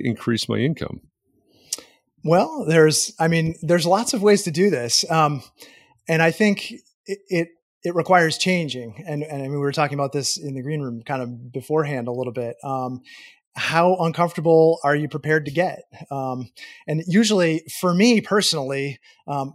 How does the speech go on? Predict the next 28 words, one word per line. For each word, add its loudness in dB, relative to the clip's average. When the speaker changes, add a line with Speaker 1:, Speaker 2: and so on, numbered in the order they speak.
Speaker 2:
big 4
changes -2
have -4
come -6
only 2
when -2
I've -4
become -8
so -2
uncomfortable -4
with -8
the -8
current -4
situation -6
that 0
I 2
have -2
to -6
make -8
a -14
change, -12
um, -12
for -12
the -8
better. -6
And 0
I 2
think, -2